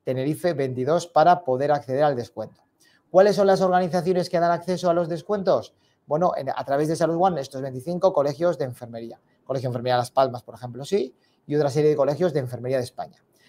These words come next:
Pero, por ejemplo, el Colegio de Enfermería de Tenerife tendrías acceso a través de Tenerife veintidós, ¿de acuerdo? Bien,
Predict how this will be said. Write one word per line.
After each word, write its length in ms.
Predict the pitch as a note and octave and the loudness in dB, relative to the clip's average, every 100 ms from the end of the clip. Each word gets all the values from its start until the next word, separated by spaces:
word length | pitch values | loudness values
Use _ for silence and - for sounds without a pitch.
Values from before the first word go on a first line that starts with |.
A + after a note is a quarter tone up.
| _ | _
Pero, 200 | D3 C3+ | 0 0
por 80 | B2 | 0
ejemplo, 200 | C#3 C3+ | -4 -4
el 40 | |
Colegio 260 | B2+ C#3 C#3+ | -2 -4 -4
de 40 | |
Enfermería 320 | B2+ C#3+ C#3+ C#3+ | -4 -6 -2 -2
de 60 | |
Tenerife 480 | C#3+ D#3 E3 G#3+ - _ _ _ | 0 -2 -2 -6 -8 _ _ _
tendrías 380 | C3+ C3+ D3+ C#3 | -4 2 2 2
acceso 300 | - F3+ F3 | -2 -2 2
a 40 | |
través 240 | D3 D#3 E3 | 4 4 4
de 80 | D#3+ | 2
Tenerife 600 | D3 C3 D3+ - G3 - | 0 -2 -4 -2 -4 -4
veintidós, 720 | C3+ B2+ A#2 B2 A#2+ - - _ _ _ | -6 -6 -4 -6 -6 -8 -14 _ _ _
¿de 60 | - | 0
acuerdo? 420 | F#3 F#3+ D#3+ - _ _ _ _ _ _ - - _ _ | 4 6 4 0 _ _ _ _ _ _ -20 -20 _ _
Bien, 440 | A#2 A#2+ B2+ G#2 | -4 0 2 0